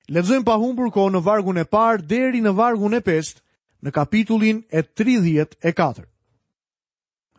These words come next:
Fjala që ju drejtua nga Zoti Jeremias, kur Nebukadnezari, mbreti i Babilonis, me gjithë ushtrinë e tij dhe tërë mbretëritë e tokave, mbi të cilat ai sundonte dhe gjithë popujt,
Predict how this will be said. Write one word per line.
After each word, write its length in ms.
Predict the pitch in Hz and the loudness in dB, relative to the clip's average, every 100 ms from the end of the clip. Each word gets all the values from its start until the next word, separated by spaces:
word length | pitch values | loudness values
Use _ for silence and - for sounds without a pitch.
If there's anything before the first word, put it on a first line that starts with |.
| _ | _
Fjala 440 | - 160 202 214 208 | -2 0 2 2 0
që 140 | 214 | -2
ju 100 | 202 190 | -2 0
drejtua 600 | 185 180 - 254 240 214 | 0 0 0 0 0 0
nga 180 | 208 233 | -2 -2
Zoti 360 | 165 156 165 175 | -2 -2 -2 -2
Jeremias, 720 | 185 202 233 226 165 170 - _ _ _ _ | 0 0 -2 -2 -2 -4 -8 _ _ _ _
kur 280 | 190 220 220 | 0 2 2
Nebukadnezari, 1040 | 214 208 185 180 160 156 226 208 160 180 - - | 0 0 0 -2 -4 -2 0 0 -2 -6 -12 -14
mbreti 540 | 143 175 269 233 262 240 | -2 0 0 -2 -4 -2
i 40 | 214 | 0
Babilonis, 800 | 214 202 208 233 233 117 - - _ _ _ | 0 0 0 -2 -2 -10 -16 -20 _ _ _
me 120 | 107 107 | -20 -10
gjithë 320 | 123 214 214 | -2 2 2
ushtrinë 440 | 180 220 233 214 | 0 0 2 2
e 40 | 196 | 0
tij 220 | 240 233 | -2 0
dhe 120 | 196 - | 0 0
tërë 300 | 240 254 247 220 | 0 2 2 2
mbretëritë 600 | 214 208 208 240 196 185 | 0 0 -2 -2 -2 -2
e 60 | - | 0
tokave, 480 | 214 156 151 170 208 _ _ _ - | -2 0 0 0 -2 _ _ _ -14
mbi 200 | 117 135 | -10 -6
të 120 | 143 - | -6 -2
cilat 320 | 226 220 196 | 0 0 0
ai 240 | 185 233 | 0 0
sundonte 680 | 196 - 262 240 226 175 156 | -4 -6 -6 -2 -2 0 0
dhe 120 | 147 143 | 0 -2
gjithë 340 | 147 262 - | -2 -4 0
popujt, 460 | 185 143 165 208 | 0 0 0 -2